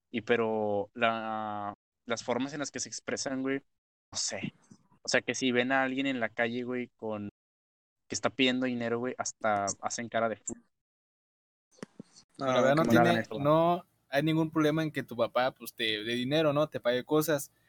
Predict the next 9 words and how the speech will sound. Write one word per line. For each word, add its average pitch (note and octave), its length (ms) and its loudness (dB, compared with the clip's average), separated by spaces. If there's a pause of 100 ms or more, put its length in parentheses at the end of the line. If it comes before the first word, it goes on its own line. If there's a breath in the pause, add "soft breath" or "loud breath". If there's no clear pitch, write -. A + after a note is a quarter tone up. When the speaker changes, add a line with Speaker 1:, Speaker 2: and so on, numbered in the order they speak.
(220)
Speaker 3:
El - 60 -20
problema C3 300 2
ven-, C3+ 320 -2
vendría B2+ 340 0
siendo C#3+ 380 -2
que, B2 600 -4 (160)
pues, A#2+ 160 -6
empieces C3 440 -4
a, A2+ 480 2